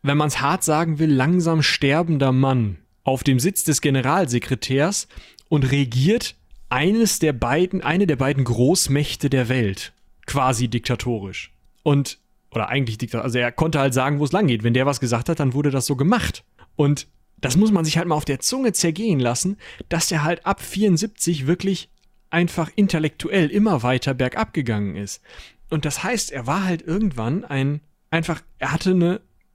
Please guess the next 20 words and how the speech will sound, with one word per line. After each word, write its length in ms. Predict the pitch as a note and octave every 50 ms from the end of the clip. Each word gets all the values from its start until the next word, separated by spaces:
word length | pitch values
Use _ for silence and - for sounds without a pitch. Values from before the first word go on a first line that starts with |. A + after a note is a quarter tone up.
| _ _ _ _ -
schwere 480 | - - - C#3 C3 C#3 D3+ D3+ C#3+ A2+ - _ _
Behinderung, 840 | - E3 C#3 G3 C4+ D#4+ D#4 F3 A#2+ A#2 A2+ A2 G#2+ G2+ G2 F#2+ - - _ _ -
die 220 | C#3+ D3+ F#3 G#3+ G#3+
ihn 120 | G#3 G3
eigentlich 760 | - - C#3+ E3 G3 G#3+ G3+ - F#3 G3+ G#3+ G#3 - - - _ _ _ _ _ _ _
von 420 | - - - - D#3 F3+ G3 F#3
dieser 260 | D#3+ D#3+ D3+ E3 D#3
Verantwortung, 760 | - - - - - C3+ D3+ D#3+ F#3 G#3+ G#3+ G3 E3+ D3 A#2+
besonders 380 | A2+ A2+ - B2+ D3+ F#3 - -
von 200 | - C#3 B2+ B2
dem 200 | C3 B2+ A#2+ -
Knopf 360 | - - C3 D3 C#3 - -
für 180 | - - D#3 D#3
die 160 | C#3 D3 D3
Atomraketen, 1160 | A#2 A2+ - G3 B3 C#4 G#3+ C#3 A2 A2+ A2 - - C3 A#2+ B2 - - C#3 D#3 F#3+ C4 - _ _ _ _ -
hätte 580 | - C#3+ D3 - - F3 F3+ F3+ F#3 G3 G#3 - - - _ _ _ _
entbinden 680 | - E3 E3 C3+ B2 - G#3 C#4 F4 F4+ - - C#3 A#2+
sollen. 360 | G#2 A#2 A2 G#2 G2+ G2+ G#2
Also 140 | A#2+ A#2 A#2
jeder, 320 | A#2 D#3+ F#3 G#3 A3 G#3